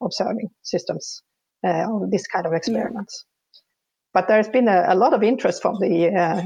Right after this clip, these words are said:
Speaker 1: from the Met Services and a lot of good responses. So they are really,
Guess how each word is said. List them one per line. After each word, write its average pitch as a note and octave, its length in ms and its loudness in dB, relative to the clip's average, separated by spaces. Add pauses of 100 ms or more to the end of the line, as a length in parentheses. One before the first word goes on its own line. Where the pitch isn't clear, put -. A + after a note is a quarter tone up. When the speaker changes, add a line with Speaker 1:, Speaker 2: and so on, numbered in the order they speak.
Speaker 1:
from F3+ 180 -2
the F3 80 2
Met - 180 -4
Services F3+ 480 -2
and G3 140 -2
a F3 100 2
lot G3+ 160 2
of E3 120 0 (280)
good F#3+ 220 0
responses. F3+ 600 -2
So F3+ 140 0
they G#3 140 0
are G#3+ 80 2
really, F#3 320 -2